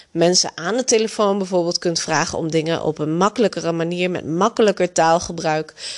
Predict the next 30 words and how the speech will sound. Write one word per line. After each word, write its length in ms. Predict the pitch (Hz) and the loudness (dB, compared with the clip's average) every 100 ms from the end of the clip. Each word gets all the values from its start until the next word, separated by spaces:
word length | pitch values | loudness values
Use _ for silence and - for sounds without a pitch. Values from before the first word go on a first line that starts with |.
| - - | -14 -8
eh, 280 | 165 156 156 | -2 0 2
jouw 260 | 160 151 156 | 2 0 0
dingen 260 | 160 156 | -2 -2
uit 240 | - - - | -4 -4 -4
te 60 | |
laten 300 | 156 156 156 | -6 -6 -8
leggen. 280 | 156 - - _ _ _ - _ - - | -10 -12 -18 _ _ _ -20 _ -20 -14
Jouw 340 | - 175 185 | -4 0 2
dingen 240 | 170 170 - | 2 0 0
uit 160 | 151 | -2
te 100 | - | -2
leggen. 220 | 143 - - - - - | -6 -8 -12 -8 -8 -2
Dus 240 | 208 196 214 | 0 2 2
laten 300 | 269 330 277 | 2 0 -2
we 60 | |
gauw 200 | - 294 | 2 2
beginnen. 480 | 262 - 175 151 190 - _ _ - - - | 2 -2 -4 -6 -10 -20 _ _ -20 -16 -4
Eh, 440 | 208 190 185 190 - | 2 4 6 4 2
hablar 380 | 240 269 359 359 - | 0 2 2 2 0
por 260 | 269 269 | 0 0
teléfono. 640 | - 196 147 - 160 165 185 - - - | 0 2 2 -2 -6 -6 -8 -12 -16 -6
Nou, 140 | - - | -6 0
eerst 280 | 247 302 - | 2 2 0
ga 140 | 240 | -2
je 140 | 220 | -2
iemand 300 | - 214 208 - | -2 -2 -4 -2
opbellen. 440 | 269 277 208 156 - | -2 2 2 2 0
Hacer 540 | 180 - 262 247 240 | -2 -2 0 -2 -2
una 220 | 240 240 214 | 0 2 2
llamada 720 | 196 175 190 233 247 165 | 4 2 2 2 4 2